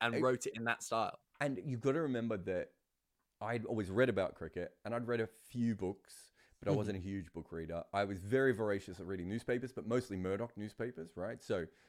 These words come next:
Speaker 2: you know, very straight down the line, match reports, so-, t-, sort of stuff, as
Speaker 1: Mm-hmm.
Speaker 2: I said. My family didn't get the broadsheet, so I didn't always have access to that. There weren't a lot
Speaker 1: Mm-hmm.
Speaker 2: of cricket magazines, and even when they were, they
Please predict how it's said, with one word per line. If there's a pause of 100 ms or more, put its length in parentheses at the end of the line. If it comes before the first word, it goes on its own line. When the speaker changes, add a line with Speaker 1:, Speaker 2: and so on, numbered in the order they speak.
Speaker 2:
you
know, (140)
very
straight
down
the
line,
match
reports,
so-,
t-,
sort
of
stuff,
as
Speaker 1:
Mm-hmm.
Speaker 2:
I
said. (380)
My
family
didn't
get
the
broadsheet,
so (140)
I
didn't
always
have
access
to
that. (200)
There
weren't
a
lot
Speaker 1:
Mm-hmm.
Speaker 2:
of
cricket
magazines,
and
even
when
they
were,
they